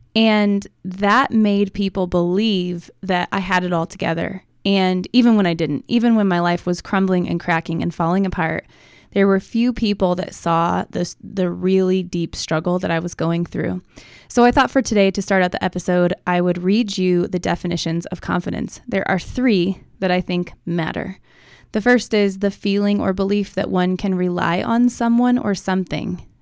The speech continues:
a firm trust. Now, this is like, I have confidence that my kids love me. I have confidence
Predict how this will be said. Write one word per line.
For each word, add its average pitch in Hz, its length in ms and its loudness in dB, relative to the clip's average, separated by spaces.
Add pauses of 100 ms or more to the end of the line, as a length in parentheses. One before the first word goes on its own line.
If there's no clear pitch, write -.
(160)
a 196 80 -4
firm 190 580 0 (160)
trust. - 540 -6 (500)
Now, 196 100 2
this 226 220 4
is 220 160 0
like, 190 320 2
I 196 140 2
have 214 300 -2
confidence 185 920 0 (500)
that 214 100 4
my 208 160 4
kids 202 320 -4
love 175 320 0
me. - 340 -6 (480)
I 196 160 2
have 190 340 -2
confidence 202 840 -2